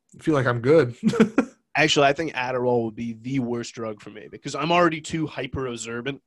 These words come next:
Speaker 2: hyper-observant and hyper-aware of my surroundings. And if I took an Adderall, I'd just be like, "Whoa, what was that? No."
Speaker 1: Yeah. <laughs>
Speaker 2: "Who goes there?"
Speaker 1: Yeah,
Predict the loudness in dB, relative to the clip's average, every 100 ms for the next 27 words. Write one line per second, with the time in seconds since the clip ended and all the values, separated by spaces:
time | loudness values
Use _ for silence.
0 | _ _ _ _ _ -8 -6 -2 -4 -4
1 | -10 -8 -8 -8 -10 -8 -4 -4 0 0
2 | 0 -4 -4 -4 -8 -8 -8 -10 -12 _
3 | -20 -20 -20 -20 _ _ -16 -6 -2 -2
4 | -2 -6 -8 -4 0 4 4 4 2 0
5 | 2 2 4 2 0 _ 2 2 2 -2
6 | -4 _ 0 2 0 -2 -4 -6 -12 -10
7 | -6 -4 0 2 0 -2 -6 -8 -8 -10
8 | -12 -16 -20 -16 -6 -6 -6 -10 -18 -4
9 | 2 4 4 4 -2 -6 -10 -2 0 0